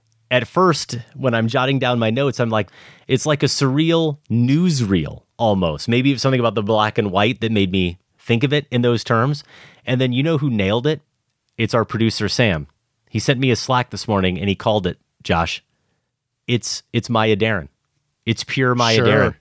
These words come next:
Speaker 2: Yeah.
Speaker 1: Everything about that sequence. I was right with the surrealism, or I was heading down the right path. But Sam said it has to be, and it's funny, I, I will admit, I have only then, after that conversation with Sam, I Googled it real quick. I just Googled, like, Campion plus Deren,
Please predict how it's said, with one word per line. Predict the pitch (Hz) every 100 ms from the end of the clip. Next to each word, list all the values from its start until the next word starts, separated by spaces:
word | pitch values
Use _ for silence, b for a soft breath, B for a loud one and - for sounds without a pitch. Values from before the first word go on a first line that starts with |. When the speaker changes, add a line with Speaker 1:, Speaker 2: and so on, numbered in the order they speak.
| -
Speaker 2:
Yeah. | 110 131 117 - -
Speaker 1:
Everything | 127 139 147 135
about | 123 117
that | 123
sequence. | - 135 101 123
I |
was | 120 107
right | 107 147 -
with | 113
the | 107
surrealism, | - 104 120 175 101 90 101
or | 107
I | 98
was | 95
heading | 127 127
down | 113 107
the | 98
right | 95 -
path. | 131 120 - B B -
But | 117 113 B B B B B
Sam | - 147 143 143
said | 139
it | 120 101
has | - 135 139 -
to | 104
be, | 98 90
and | 110
it's | 104
funny, | - 113 90
I, | - 113 113 _ _
I | 107 110
will | 107 120 131
admit, | 127 135 107 -
I | 110
have | 113 92
only | 131 143 135
then, | 123 113
after | 113 - 139
that | 127 131 - -
conversation | 123 117 131 135
with | 123
Sam, | 131 135 -
I | 101
Googled | 117 151 131
it | 92
real | 87 104
quick. | 95 95 80
I | 101
just | 127 113
Googled, | 139 131 113
like, | 104 -
Campion | - 127 120 131 117
plus | 113 104
Deren, | 95 101 98 123